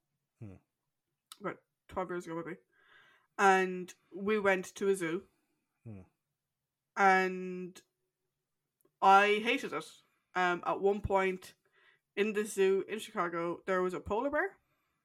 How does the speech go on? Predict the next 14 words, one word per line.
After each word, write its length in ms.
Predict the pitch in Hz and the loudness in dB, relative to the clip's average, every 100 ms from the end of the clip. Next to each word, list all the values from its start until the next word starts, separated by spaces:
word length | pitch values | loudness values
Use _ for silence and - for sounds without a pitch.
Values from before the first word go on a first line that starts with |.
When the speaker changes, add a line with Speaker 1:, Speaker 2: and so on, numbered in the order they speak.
| _ _ 113 | _ _ -16
Speaker 1:
Mm-hmm. 240 | 92 104 - _ _ _ _ _ _ _ 202 | -14 -16 -18 _ _ _ _ _ _ _ 0
Speaker 2:
that 240 | 202 185 | 0 0
had 560 | 190 202 196 196 190 - | 0 4 6 6 2 -2
a 460 | 190 190 185 185 180 - | -2 2 4 2 0 -2
pool 520 | - 285 202 254 - _ _ _ | 0 4 6 4 -2 _ _ _
that 240 | 190 185 | 2 2
was 640 | 190 190 185 185 185 185 - - _ _ _ _ _ _ _ _ _ _ _ _ _ _ _ _ _ _ _ - _ _ _ _ _ _ _ _ | 2 0 2 0 -2 -6 -18 -20 _ _ _ _ _ _ _ _ _ _ _ _ _ _ _ _ _ _ _ -20 _ _ _ _ _ _ _ _
smaller 680 | - - - 254 311 320 311 | -6 -4 0 4 6 6 4
than 280 | 285 254 247 | 2 0 0
your 280 | 240 233 - | 0 0 2
average, 640 | - 208 202 190 185 180 185 | 4 4 6 4 4 2 0
like, 320 | 165 - - _ _ | -4 -4 -18 _ _
dolphinarium 880 | 190 190 190 202 175 175 202 233 247 | 4 4 4 0 2 4 4 2 -2
pool. 440 | 240 262 277 311 | -8 -6 -4 -6